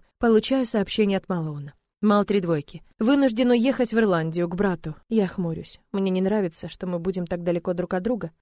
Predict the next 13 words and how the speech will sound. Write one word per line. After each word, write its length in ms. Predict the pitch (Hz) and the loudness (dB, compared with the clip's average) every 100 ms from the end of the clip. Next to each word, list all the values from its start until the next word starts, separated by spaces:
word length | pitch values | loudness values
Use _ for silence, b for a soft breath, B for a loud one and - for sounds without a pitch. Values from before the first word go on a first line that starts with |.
| - | -10
Что, 180 | - 285 | -2 0
если 280 | 247 233 | 0 0
он 80 | 220 | 0
встретит 380 | 214 - 233 214 | 0 -2 -4 -2
там 160 | 202 196 | -2 0
девушку, 400 | 233 208 - 185 | 0 0 -4 -4
которая 360 | 190 202 196 | -2 0 0
позволит 460 | 196 190 208 214 190 | 0 0 0 0 0
ему 160 | 190 | -2
всё, 220 | 185 - 226 | -2 -4 -4
что 160 | - | -2
я 80 | 214 | -4
запрещаю? 580 | 208 208 - - 202 | -4 -6 -8 -6 -8